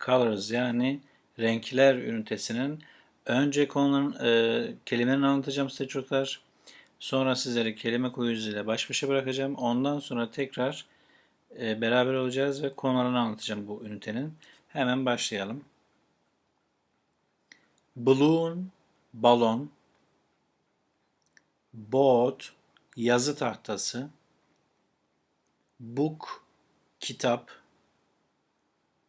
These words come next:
Crayon, pastel boya. Cut, kesmek. Draw, çizmek.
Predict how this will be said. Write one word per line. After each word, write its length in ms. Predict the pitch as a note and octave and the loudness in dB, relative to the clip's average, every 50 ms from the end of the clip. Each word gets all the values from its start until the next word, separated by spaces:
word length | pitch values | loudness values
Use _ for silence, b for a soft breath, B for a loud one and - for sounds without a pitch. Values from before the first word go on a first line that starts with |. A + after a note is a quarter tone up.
| _ _ _ _ _ _ _ _ _ _ _ _ _ _ _ _ _ _ - | _ _ _ _ _ _ _ _ _ _ _ _ _ _ _ _ _ _ -2
Crayon, 560 | - C3 C#3 C#3+ D3+ D3+ C#3+ D3 D#3 E3 E3+ - _ _ _ _ _ _ _ _ _ _ _ _ _ | 2 4 4 6 6 6 4 2 0 -2 -8 -12 _ _ _ _ _ _ _ _ _ _ _ _ _
pastel 580 | - C3 B2+ A#2 - - - C#3 C3 C3 B2+ A#2+ | 0 2 2 2 2 2 4 4 4 4 4 2
boya. 380 | A2 G#2+ G#2 G#2 G#2+ C3+ D3+ - _ _ _ _ _ _ _ _ _ _ _ _ _ _ _ _ _ _ _ _ _ _ _ _ _ _ _ _ _ _ _ _ _ _ _ _ _ _ _ _ _ _ _ _ _ _ _ _ _ | 2 2 0 0 -2 -6 -10 -14 _ _ _ _ _ _ _ _ _ _ _ _ _ _ _ _ _ _ _ _ _ _ _ _ _ _ _ _ _ _ _ _ _ _ _ _ _ _ _ _ _ _ _ _ _ _ _ _ _
Cut, 640 | - - - D#3 C#3+ D3 D#3 D#3 - - - - - _ _ _ _ _ _ _ _ _ _ _ | -10 0 4 4 6 6 4 2 -2 -6 -8 -8 -10 _ _ _ _ _ _ _ _ _ _ _
kesmek. 840 | - - B2+ A#2 A2+ - - A2+ A2 G#2 A2 B2+ - - - - - _ _ _ _ _ _ _ _ _ _ _ _ _ _ _ _ _ _ _ _ _ _ _ _ _ _ _ _ _ _ _ _ _ _ _ _ _ - | -6 -2 -2 0 0 -2 -2 -4 -4 -4 -6 -8 -8 -12 -16 -18 -20 _ _ _ _ _ _ _ _ _ _ _ _ _ _ _ _ _ _ _ _ _ _ _ _ _ _ _ _ _ _ _ _ _ _ _ _ _ -20
Draw, 720 | A#2+ A2+ B2 B2+ B2+ C3+ C3+ C3+ C#3 D3 D3+ D#3 D#3 D#3+ D#3+ _ _ _ _ _ _ _ _ _ _ _ _ _ _ _ | -6 0 2 4 6 8 8 8 8 8 6 4 2 -2 -6 _ _ _ _ _ _ _ _ _ _ _ _ _ _ _
çizmek. 880 | - - - C3 B2 A#2 A2 A2 G#2+ G#2+ G#2 A2 A#2 - - - - | -2 0 2 2 2 0 0 -2 -4 -4 -4 -6 -8 -10 -14 -16 -18